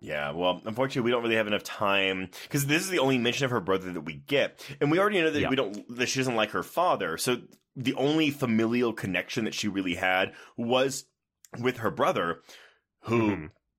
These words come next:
Speaker 1: kills himself the year before. So it, it, it, it's slight, but it at least does give you a better inclination of what her headspace is.
Speaker 2: Mm-hmm. Yeah. I mean, I think it explains why she's there and why she might be open to somebody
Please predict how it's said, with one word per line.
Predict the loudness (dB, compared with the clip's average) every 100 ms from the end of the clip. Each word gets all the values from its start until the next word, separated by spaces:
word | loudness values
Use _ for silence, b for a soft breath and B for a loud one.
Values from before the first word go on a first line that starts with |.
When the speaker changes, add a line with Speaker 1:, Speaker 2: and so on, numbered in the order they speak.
| _
Speaker 1:
kills | -4 -2 -2
himself | -4 -2 -2 -4
the |
year | -6 -6
before. | -8 -8 -8 -6
So | 0 2 2
it, | -2
it, | -2 2 2 2 0 2
it, | 0 0 -8 -20 B B B _
it's | -2 0
slight, | -2 -2 0 0 0 -6 -8
but | 0 0
it | 2
at | 2
least | 0 2
does | 0 2
give | 0
you | 2
a | 2
better | 2 2
inclination | 0 -2 0 0 0
of | 0
what | 0
her | -2
headspace | -6 -6 -6 -6 -6 -6 -4
is. | -4 -2 -2
Speaker 2:
Mm-hmm. | 0 0 -2 -8 _
Yeah. | -2 0 -2 -2 0
I |
mean, | 2 2 0 B B B
I | -2
think | 0 0
it | 0
explains | -2 -2 0 2 0 -2 -4
why | -4 0 0 0 0 -2 -2 -2
she's | -2 -4 -6 -4
there | 0 2 2 0 -2
and | -4
why | 0 0
she | -2 -2
might | -2 -2
be | -4
open | -2 -2 0 -2 -2 -4
to | -4
somebody | -4 -2 -2 -2